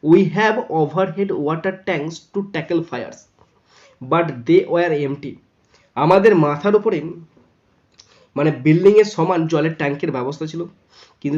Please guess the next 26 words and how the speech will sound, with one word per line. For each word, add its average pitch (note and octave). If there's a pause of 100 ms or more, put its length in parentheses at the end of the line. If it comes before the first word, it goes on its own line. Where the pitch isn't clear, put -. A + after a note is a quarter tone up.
সেগুলো D3 (100)
ফাঁকা A#2
ছিল। - (920)
There D#3 (640)
are C#3+ (200)
no D#3+ (200)
sprinklers, B2+ (600)
জল C#3+
ছিটানোর D3+
ব্যবস্থা C3+
ছিল A#2+
না। - (800)
A - (120)
trader E3+ (120)
who F#3+ (140)
did D#3 (100)
not F#3 (140)
want E3
his C3+
name D3+
to D#3
be A#2+
said, A#2+ (840)
একজন D#3 (220)
নাম D3+ (180)
প্রকাশে G3